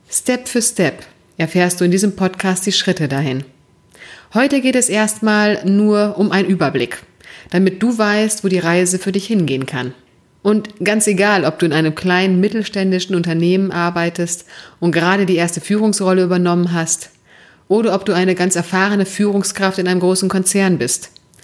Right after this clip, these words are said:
Die Prinzipien, um Menschen zu führen und zum Erfolg zu bringen, die sind gleich. Sie werden nur unterschiedlich umgesetzt.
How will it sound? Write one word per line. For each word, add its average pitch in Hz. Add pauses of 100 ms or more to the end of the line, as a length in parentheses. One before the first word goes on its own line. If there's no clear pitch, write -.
(320)
Die 175
Prinzipien, 208
um 202
Menschen 233
zu 185
führen 185
und 180
zum 180
Erfolg 185
zu 202
bringen, 202
die 196
sind 196
gleich. 170 (560)
Sie 170
werden 175
nur 185
unterschiedlich 196
umgesetzt. 147